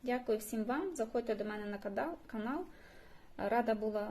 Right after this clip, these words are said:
вас бачити і чути. Пишіть, ем,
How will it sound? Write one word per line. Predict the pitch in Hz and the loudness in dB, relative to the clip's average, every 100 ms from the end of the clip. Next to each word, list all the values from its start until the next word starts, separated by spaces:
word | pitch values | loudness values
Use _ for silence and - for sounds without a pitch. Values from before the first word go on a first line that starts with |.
| - 220 | -2 -4
вас | 208 208 | -4 -2
бачити | 226 330 - 311 311 269 254 | -2 -2 -4 -6 0 2 2
і | - | -2
чути. | - 302 330 330 285 277 254 | -4 -4 -4 0 2 2 0
Пишіть, | - - 285 320 311 - | -4 -4 -2 -2 -2 -4
ем, | 202 202 - - - 202 214 226 240 | -2 -2 -4 -6 -6 -6 -6 -6 -6